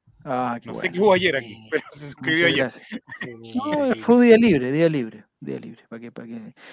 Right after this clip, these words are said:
Speaker 1: Eh, m-, mi comentario para Francesco, que está tan contento con, con la, con el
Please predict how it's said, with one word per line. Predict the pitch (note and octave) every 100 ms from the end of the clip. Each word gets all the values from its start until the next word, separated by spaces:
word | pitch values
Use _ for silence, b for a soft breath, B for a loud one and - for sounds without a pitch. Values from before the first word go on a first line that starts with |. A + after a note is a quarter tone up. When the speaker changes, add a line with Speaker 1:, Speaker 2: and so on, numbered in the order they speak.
| B B -
Speaker 1:
Eh, | D3 C#3+ C#3 - -
m-, | E3+ E3+ E3+ D#3+
mi | D3+ D#3+ E3 E3+ E3 D#3
comentario | D#3+ D#3+ - G#3 G3+
para | G3+ F#3+
Francesco, | - F3+ - - - F#3
que | -
está | D3+ D#3
tan | F#3
contento | F#3 F3 - F3 F3+
con, | E3 D#3
con | - D3+ D3
la, | D3+ D3 C#3+
con | - C#3+
el | C3+ C3